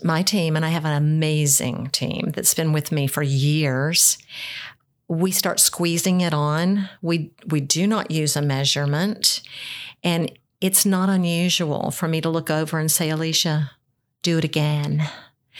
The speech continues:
I want the bourbon to come through. We definitely know how much goes on. We don't want a child to get intoxicated over our cakes, and we don't want it to be a taste that's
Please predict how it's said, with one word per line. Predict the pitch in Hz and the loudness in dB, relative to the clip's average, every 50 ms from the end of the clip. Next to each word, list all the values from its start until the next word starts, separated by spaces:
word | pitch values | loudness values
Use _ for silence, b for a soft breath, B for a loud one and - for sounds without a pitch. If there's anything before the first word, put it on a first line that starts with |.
| B B B B B B | B B B B B B
I | - 226 | -2 -2
want | 226 208 202 214 214 214 214 208 208 214 - 185 | 0 0 0 2 2 2 2 2 0 -2 -2 -2
the | 180 196 | -2 -2
bourbon | 180 180 180 175 170 165 170 165 | 0 0 0 0 2 0 0 0
to | 151 - 175 | 0 0 -2
come | - - - 165 160 156 | -2 -4 -2 -2 -2 -2
through. | - - 160 151 151 147 151 - 165 160 | -4 -4 -4 -4 -2 -2 -2 -2 -2 -2
We | 165 190 233 220 | -2 -2 -2 0
definitely | 190 233 226 220 226 - 214 - - 185 175 | 2 2 2 2 0 0 -2 0 0 0 0
know | 170 165 165 160 160 165 | 0 0 0 0 -2 -2
how | 156 - 165 147 | -2 -2 -2 0
much | 151 151 147 156 151 - - - | 0 0 0 0 -2 -2 -4 -2
goes | 165 156 151 151 - | -4 -2 0 0 0
on. | 156 151 147 147 151 160 165 175 185 190 B B B B B B B | 0 0 -2 -2 -2 -2 -4 -4 -6 -8 B B B B B B B
We | B 220 233 247 | B -2 -2 0
don't | 262 262 240 247 - _ _ _ _ _ _ _ - - | 0 0 -2 -2 -6 _ _ _ _ _ _ _ -8 -6
want | 196 185 180 190 190 190 180 131 - - - - - | -4 -2 0 2 2 2 2 0 -2 -6 -10 -8 -6
a | 196 | -2
child | 190 - - 185 170 170 170 180 | -2 0 0 0 0 -2 -2 -2
to | - 180 | -2 -2
get | - 165 165 160 | -2 -4 -4 -4
intoxicated | 151 151 - - - 143 - - - - - 175 175 - 190 190 | -4 -4 -4 -6 -6 -2 -2 -2 -2 -2 -4 -4 -2 -2 -2 -2
over | 175 156 - 156 | -2 -2 -2 -2
our | 147 147 | -2 -4
cakes, | 147 - - 156 147 160 196 247 302 - - - - - - - - - B B B B B B B B | -4 -6 -4 -2 -2 0 0 -2 -2 -2 0 2 4 4 4 2 2 0 B B B B B B B B
and | 196 208 208 | -2 0 0
we | 202 208 190 | 0 0 0
don't | 196 196 185 190 - | 0 0 0 0 2
want | - 190 180 | 2 2 2
it | 185 - - | 2 0 0
to | - - 185 | -2 -2 -2
be | 175 - - 165 165 165 160 160 156 156 160 156 - 60 - - - - _ - | -2 -4 -4 -2 -2 0 0 0 0 0 0 0 -2 -2 -2 -4 -6 -12 _ -4
a | - 170 165 - | -4 -4 -2 0
taste | - - - 160 180 175 170 165 - - | -2 -2 0 0 0 0 2 2 2 2
that's | - 175 - - | 2 0 0 0